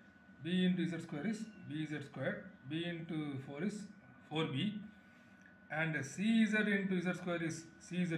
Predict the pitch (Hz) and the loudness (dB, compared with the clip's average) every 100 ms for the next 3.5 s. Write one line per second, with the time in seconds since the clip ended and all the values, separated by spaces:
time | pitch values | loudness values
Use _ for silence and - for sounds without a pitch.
0 | - - 131 - - 135 131 123 185 196 | -2 -4 -4 -6 -12 -6 -6 -4 -4 0
1 | 190 180 175 156 143 156 170 143 - - | 0 2 0 -2 -4 -4 -4 -6 -8 -16
2 | - 160 151 135 131 - - - - - | -8 -4 0 0 -2 -6 -16 -20 -20 -20
3 | - - 139 139 | -20 -12 -8 -4